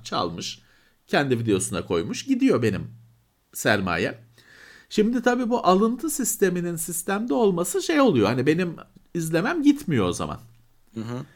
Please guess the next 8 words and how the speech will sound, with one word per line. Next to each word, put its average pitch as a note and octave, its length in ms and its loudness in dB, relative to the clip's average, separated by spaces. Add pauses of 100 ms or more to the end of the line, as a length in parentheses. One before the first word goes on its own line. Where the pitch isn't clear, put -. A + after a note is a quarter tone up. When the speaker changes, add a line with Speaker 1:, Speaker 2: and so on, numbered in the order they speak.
(360)
Speaker 1:
Yapan G#3 580 4
da A3 300 0
telif G#3 320 2
hakkı G#3 680 0
ihlali G3+ 480 0
yapmamış A#2+ 500 0
oluyor. F2 340 0 (100)
Speaker 2:
Doğru. G#2+ 320 -6